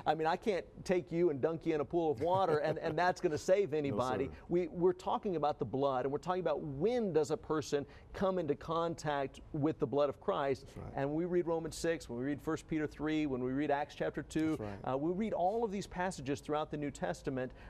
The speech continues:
Speaker 1: uh, we see that idea. So Mike, we, we just have a couple more minutes before we close, but if you had to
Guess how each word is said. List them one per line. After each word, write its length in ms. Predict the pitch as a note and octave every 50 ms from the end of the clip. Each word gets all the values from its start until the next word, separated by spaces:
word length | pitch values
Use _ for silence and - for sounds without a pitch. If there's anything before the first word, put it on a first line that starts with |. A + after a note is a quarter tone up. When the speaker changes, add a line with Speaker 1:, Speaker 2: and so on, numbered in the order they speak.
| - -
Speaker 1:
uh, 160 | C3+ C3+ C#3
we 120 | C3 D3 -
see 460 | - - - F#3+ F#3 F3+ F3 E3+ D#3 - - -
that 260 | - B2 C#3 C#3+ C#3+ C#3+
idea. 440 | C#3 C3+ C3 A2 A#2+ A#2+ A2+ A2
So 280 | A2+ - G#3 F#3+ F#3+ - - - - - -
Mike, 240 | D#3+ F#3+ G#3+ A3 -
we, 100 | G#3+ G3
we 160 | - F3+ G#3+
just 160 | G3+ G#3+ G#3+
have 140 | A3 A#3 F3
a 40 | E3
couple 280 | - - G3+ G3+ F#3 F3
more 160 | D#3+ D3+ D3
minutes 280 | D3+ E3 F3 E3 -
before 300 | - - C#3+ - - E3
we 100 | D3 C#3+
close, 340 | C3+ - - F3 E3 D#3 -
but 120 | - F#3 F3+
if 140 | F3 -
you 80 | B3 C#4
had 260 | C4 B3+ A#3+ A3+ -
to 280 | - G3 F3+ E3+ D#3+